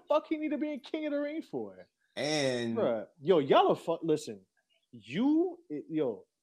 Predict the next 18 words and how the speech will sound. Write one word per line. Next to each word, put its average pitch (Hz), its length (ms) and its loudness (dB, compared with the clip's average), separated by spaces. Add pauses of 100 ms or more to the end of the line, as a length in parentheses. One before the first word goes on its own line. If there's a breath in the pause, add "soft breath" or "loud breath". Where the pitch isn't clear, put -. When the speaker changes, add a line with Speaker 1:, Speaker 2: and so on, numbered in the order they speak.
(400)
Speaker 1:
y'all, 180 420 -6
not 170 320 -2
you 160 240 -4
as 127 160 -4
in, 110 80 -12
like, 113 240 -8
I - 40 -10
mean, 190 220 -8 (100)
Speaker 2:
I 113 80 -14
Speaker 1:
y'all 190 380 0
Speaker 2:
know. 226 60 -4
Speaker 1:
who 196 220 -2
listen 185 380 0
to 247 120 -8
this 240 160 -6
shit 254 400 -8
and, 151 80 -6
like, 127 240 -2